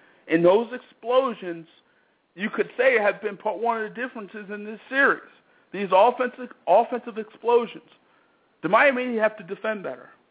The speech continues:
They have to defend better. But the thing, the thing is, you know, when you're,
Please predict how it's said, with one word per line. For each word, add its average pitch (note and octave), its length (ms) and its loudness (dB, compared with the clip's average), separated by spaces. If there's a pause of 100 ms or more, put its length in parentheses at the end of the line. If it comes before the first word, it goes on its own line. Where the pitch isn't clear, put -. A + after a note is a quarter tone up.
They F#3 120 -4
have A3+ 280 2
to G3+ 60 -14
defend E3 360 -12
better. A#2+ 280 -14 (680)
But G#3+ 140 2
the A#3+ 80 -6
thing, A3+ 320 -6
the A3+ 100 6
thing C#4+ 240 -6
is, C4+ 280 4
you A#3 80 -10
know, A3 120 -2
when A3+ 140 -6
you're, A#3+ 180 -6